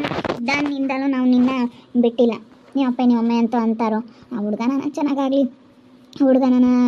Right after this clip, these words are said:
ಚೆನ್ನಾಗಿ ಓದಲಿ, ಒಳ್ಳೆ ಕೆಲಸ ತಾಮ್ಲಿ ಅಂತ ಹೇಳಿ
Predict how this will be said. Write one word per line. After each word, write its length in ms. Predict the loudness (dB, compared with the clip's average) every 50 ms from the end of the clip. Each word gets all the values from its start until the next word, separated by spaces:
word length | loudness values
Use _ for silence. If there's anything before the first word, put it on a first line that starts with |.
| 2 2 0 0
ಚೆನ್ನಾಗಿ 300 | -2 -2 -2 0 0 0
ಓದಲಿ, 340 | 0 0 0 2 2 2 0 -2 -4 -20 -20 _ -4
ಒಳ್ಳೆ 200 | -2 0 0 0
ಕೆಲಸ 220 | 0 -2 -4 -4 -6
ತಾಮ್ಲಿ 340 | -4 -2 2 4 4 4 4
ಅಂತ 200 | 4 2 0 0 0
ಹೇಳಿ 260 | 0 0 0 -2 -4